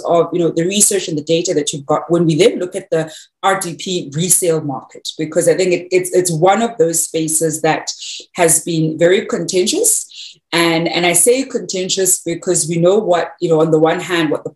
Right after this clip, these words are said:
policy says when it comes to R D P houses, at which point you take ownership of it, at which point you are able to, uh, for instance, rent it out to somebody.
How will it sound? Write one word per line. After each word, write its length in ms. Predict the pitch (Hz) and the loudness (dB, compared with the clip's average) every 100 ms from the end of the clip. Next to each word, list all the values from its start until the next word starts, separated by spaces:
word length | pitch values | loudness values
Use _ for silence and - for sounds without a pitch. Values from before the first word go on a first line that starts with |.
| - | 0
policy 400 | 180 180 - 170 | 2 4 2 -2
says 320 | - 165 151 | -4 -4 -4
when 140 | 143 | -6
it 60 | 139 | -8
comes 280 | - 160 - | -4 -2 -2
to 140 | 156 | -2
R 200 | 156 156 | -2 -2
D 80 | 156 - | -2 -4
P 120 | 156 | -4
houses, 840 | 156 151 143 151 143 - - - - | 0 0 2 2 0 -4 -8 -14 -4
at 200 | 175 151 | -2 2
which 260 | 160 160 - | 0 -2 -4
point 440 | - 190 180 156 - | 4 4 4 -4 -6
you 220 | 151 151 | -4 -2
take 320 | 151 165 151 - | 0 -2 -2 0
ownership 520 | 160 156 - 156 - | 4 4 6 2 2
of 140 | 156 147 | -2 0
it, 220 | 143 - - | -2 -4 -2
at 260 | 147 143 - - | 0 0 -6 -6
which 360 | 160 160 - - | -2 0 -2 -4
point 400 | - 185 180 175 | 2 2 2 -2
you 220 | 156 160 | 0 2
are 140 | 151 - | 2 0
able 380 | 175 160 160 | -2 0 -2
to, 440 | 156 - 170 160 156 - - - | 0 0 2 0 0 -8 -14 0
uh, 200 | 160 156 | 0 2
for 180 | - 160 | 0 0
instance, 400 | 160 180 165 - | 2 0 0 -2
rent 320 | 135 160 160 | 2 2 0
it 80 | 165 151 | -4 0
out 280 | 160 156 - - | 0 0 -2 -4
to 320 | 170 160 151 | 0 0 0
somebody. 720 | - 175 165 160 160 156 - | 0 0 0 0 0 -2 -2